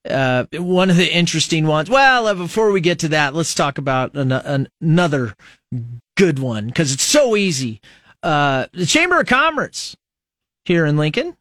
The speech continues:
has released a local holiday gift guide. Um, if you go to K L I N dot com, again, Michael Wheeler's got a good story there. It's short, but the nice thing is it's got a link there to the holiday gift guide on,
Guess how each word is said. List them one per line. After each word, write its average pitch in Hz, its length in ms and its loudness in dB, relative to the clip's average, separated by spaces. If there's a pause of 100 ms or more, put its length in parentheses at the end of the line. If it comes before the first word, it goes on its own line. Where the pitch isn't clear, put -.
(280)
has 175 220 0
released 160 460 0
a 151 160 2
local 151 360 0
holiday 147 400 0
gift 147 300 -2
guide. 170 480 0
Um, 139 480 -2
if 151 220 -2
you 170 220 4
go 160 340 2
to 170 180 -2
K 165 220 0
L 160 100 2
I 156 200 2
N 147 180 0
dot 143 280 0
com, 160 480 -2
again, 143 380 0
Michael 139 300 0
Wheeler's 139 280 0
got 135 140 -2
a 127 60 -2
good 131 180 -2
story 135 380 0
there. 156 160 2
It's 277 100 0
short, 233 580 2
but 170 140 -6
the 190 60 -4
nice 294 260 0
thing 220 160 2
is 190 180 2
it's 175 140 0
got 190 160 0
a 160 80 0
link 190 320 2
there 135 300 0
to 147 120 -4
the 143 120 2
holiday 156 400 2
gift 151 260 -2
guide 139 380 0 (560)
on, 175 640 2